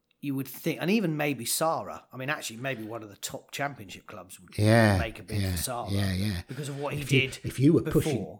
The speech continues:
Speaker 2: yeah, if you're now p-, pushing for playoffs or, or even one of those teams up there like Sunderland or someone, you might do, mightn't you?
Speaker 1: Yeah.
Speaker 2: Yeah.
Speaker 1: But I think the question that we will then have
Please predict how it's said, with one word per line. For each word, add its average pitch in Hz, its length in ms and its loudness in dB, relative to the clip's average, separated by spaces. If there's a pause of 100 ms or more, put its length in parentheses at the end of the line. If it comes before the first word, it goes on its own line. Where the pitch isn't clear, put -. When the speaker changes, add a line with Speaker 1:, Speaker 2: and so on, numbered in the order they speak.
Speaker 2:
yeah, 123 120 -2
if - 100 -6
you're 123 140 4
now 123 140 2
p-, - 140 -2
pushing 104 440 2
for 95 240 -4 (340)
playoffs 101 640 -2
or, 98 220 0 (200)
or 104 200 0
even 110 240 0
one 110 160 -2
of 107 80 0
those 107 180 0
teams 104 340 0
up 147 140 -4
there 90 240 -6
like 90 160 -10
Sunderland 95 520 -6
or 87 100 -8
someone, 90 320 -6
you 92 100 -2
might 127 220 -2
do, 101 140 -4
mightn't 135 280 -6
you? 101 60 -16 (160)
Speaker 1:
Yeah. 117 340 -4
Speaker 2:
Yeah. 95 320 -6 (240)
Speaker 1:
But 143 80 2
I 135 80 2
think 165 220 0
the 127 80 -12
question 139 440 0
that 117 80 -8
we 151 200 2
will 110 160 -8
then 101 180 -14
have 95 440 -12